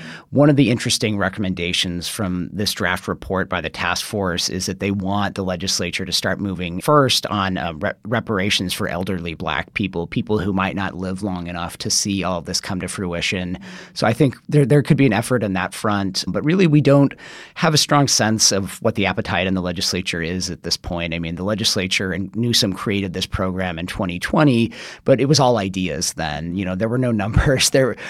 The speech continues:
it was an easier vote, much easier vote for them at the time. And now it's the much tougher decision of putting numbers and dollars to this actual idea.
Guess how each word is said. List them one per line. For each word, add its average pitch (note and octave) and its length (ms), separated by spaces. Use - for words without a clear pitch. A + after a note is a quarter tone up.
it D#3 120
was D3 180
an C#3 80
easier A#2+ 520
vote, G2+ 400
much C#3 240
easier F#2 260
vote E2+ 240
for G2+ 100
them F2+ 260
at E2+ 120
the F#2 100
time. F#2 460
And G2 160
now G2 340
it's E2 180
the F#2 160
much F#2 260
tougher E2+ 320
decision G2+ 600
of E2 220
putting F#2+ 260
numbers F2+ 460
and E2 100
dollars D#2+ 500
to - 120
this F2+ 180
actual E2+ 320
idea. F2 480